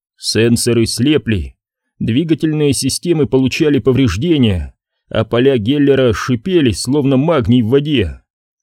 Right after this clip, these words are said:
Ни один здравомыслящий навигатор не повел бы корабль сюда,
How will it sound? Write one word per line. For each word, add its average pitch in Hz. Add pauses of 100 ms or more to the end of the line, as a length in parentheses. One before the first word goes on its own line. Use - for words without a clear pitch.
(520)
Ни 104
один 117
здравомыслящий 120
навигатор 120 (320)
не 110
повел 139
бы 127
корабль 127
сюда, 127